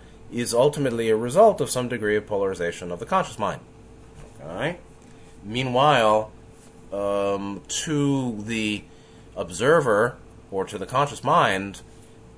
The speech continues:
um, the, the, uh, life within, the contents of the subconscious,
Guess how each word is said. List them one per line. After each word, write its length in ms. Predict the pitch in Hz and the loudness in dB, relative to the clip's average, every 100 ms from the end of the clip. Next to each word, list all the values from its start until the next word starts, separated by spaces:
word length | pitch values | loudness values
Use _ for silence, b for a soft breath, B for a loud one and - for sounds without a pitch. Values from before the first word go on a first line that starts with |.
| - | -8
um, 800 | 95 95 95 95 90 95 95 87 90 | -2 0 0 0 -2 -4 -8 -10 -12
the, 640 | 90 101 98 95 95 92 - 107 101 | -8 -6 -4 -6 -6 -8 -12 -16 -8
the, 440 | 101 98 95 92 - - - - - - | -8 -6 -8 -10 -12 -20 -20 -20 -20 -18
uh, 520 | 101 95 92 92 90 85 - - | -14 -10 -10 -10 -10 -12 -18 -12
life 560 | 113 110 143 151 - - - - - - - | 0 4 4 2 -2 -12 -16 -20 -20 -20 -14
within, 760 | 120 123 - 147 160 92 87 90 | -6 -6 -2 0 0 -2 -8 -8
the 100 | 98 | -10
contents 680 | - 147 165 156 110 104 - | -4 -2 -2 -2 -2 -2 -4
of 160 | 101 | -4
the 100 | 98 | -4
subconscious, 760 | - 101 101 95 92 90 - | -6 -6 -4 -4 -2 -6 -6